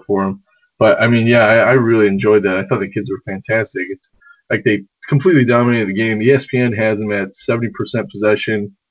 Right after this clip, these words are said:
and, uh, Shrewsbury didn't even get a single shot on target. So they absolutely dominated the game.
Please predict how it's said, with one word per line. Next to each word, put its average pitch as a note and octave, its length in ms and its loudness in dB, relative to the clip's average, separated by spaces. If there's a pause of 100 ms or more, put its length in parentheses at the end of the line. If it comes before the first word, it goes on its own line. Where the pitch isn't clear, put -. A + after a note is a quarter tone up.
(140)
and, G2+ 300 -4
uh, F#2+ 340 2
Shrewsbury G#2+ 480 0
didn't G#2 180 -2
even G2+ 140 0
get G2 100 0
a F#2+ 60 -2
single G2+ 260 -8
shot G2 260 -4
on F#2 120 -8
target. G#2 400 -4
So F#2 320 -8 (480)
they A2 180 2
absolutely G2+ 440 0
dominated F#2 480 -4
the E2+ 60 -12
game. F#2+ 280 -8